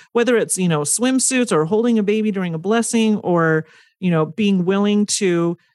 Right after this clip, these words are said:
make an appointment with your bishop and go in and say, "You know what, this is really hard for me. This is where I'm struggling in the ward," and, and, you know, a-,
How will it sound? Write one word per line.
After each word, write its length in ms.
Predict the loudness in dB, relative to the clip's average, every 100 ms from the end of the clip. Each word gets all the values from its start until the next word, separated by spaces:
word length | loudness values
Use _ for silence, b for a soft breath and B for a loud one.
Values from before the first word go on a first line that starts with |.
| _ -4
make 200 | -2 0
an 60 |
appointment 360 | -2 -2 -2 -2
with 140 | -2
your 120 | -2 -2
bishop 440 | 0 0 -2 -2
and 140 | -2
go 180 | 0 0
in 100 | 2
and 140 | 0 -2
say, 100 | -2
"You 140 | 0
know 60 | -2
what, 120 | 0
this 160 | -2 -2
is 120 | -2
really 260 | 0 0
hard 280 | 0 0 -2
for 120 | -2
me. 200 | -2 0
This 180 | -2 -4
is 120 | -4
where 120 | -2 0
I'm 240 | 0 -2 b b b
struggling 540 | -8 -2 0 2 2 0
in 140 | 0
the 60 | 0
ward," 420 | 0 2 2 0
and, 160 | -2 -6
and, 320 | -8 -8 -8 -12 _ _ _ _ -4
you 140 | 0
know, 260 | 0 -2 -6
a-, 80 | _